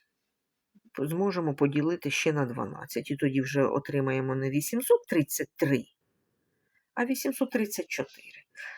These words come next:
Але нас це не питають. Нас питають п'ятицифрове найменше число. То це десять тисяч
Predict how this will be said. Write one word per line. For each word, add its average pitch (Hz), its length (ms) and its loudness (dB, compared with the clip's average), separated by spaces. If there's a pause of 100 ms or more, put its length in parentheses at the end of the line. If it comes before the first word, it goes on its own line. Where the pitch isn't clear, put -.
(100)
Але 143 220 2
нас 135 240 -2
це - 120 -4
не 156 140 0
питають. - 640 0
Нас 143 180 -2
питають 143 680 2 (120)
п'ятицифрове 226 1080 6 (760)
найменше 151 840 4
число. - 680 0
То 185 100 2
це 160 200 6
десять 135 1000 4
тисяч - 960 -2